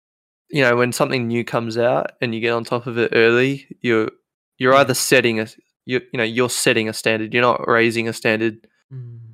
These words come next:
Speaker 1: because there is no standard to it. It's new and it's a fresh perspective.
Speaker 2: Yeah.
Speaker 1: So, y-, you know, you only just do the best of,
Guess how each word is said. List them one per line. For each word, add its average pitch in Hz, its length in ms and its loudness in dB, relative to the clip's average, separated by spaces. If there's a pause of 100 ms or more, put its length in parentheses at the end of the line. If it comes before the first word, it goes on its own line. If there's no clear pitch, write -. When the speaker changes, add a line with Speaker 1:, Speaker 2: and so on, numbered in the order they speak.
(320)
Speaker 1:
because 117 460 -2
there 123 200 2
is 120 160 0
no 113 380 -4 (260)
standard 110 640 -2
to 113 200 0
it. 113 120 -4 (480)
It's - 240 -8
new 113 320 -2
and 113 160 -4
it's 113 140 -8
a 110 40 -10
fresh - 300 -4
perspective. - 640 -4
Speaker 2:
Yeah. 113 80 -20 (360)
Speaker 1:
So, - 140 2
y-, 160 220 4
you 156 160 0
know, 147 80 8
you 143 240 4
only 180 160 2
just 131 200 -8
do 127 140 4
the 117 120 0
best - 380 -4
of, - 180 -6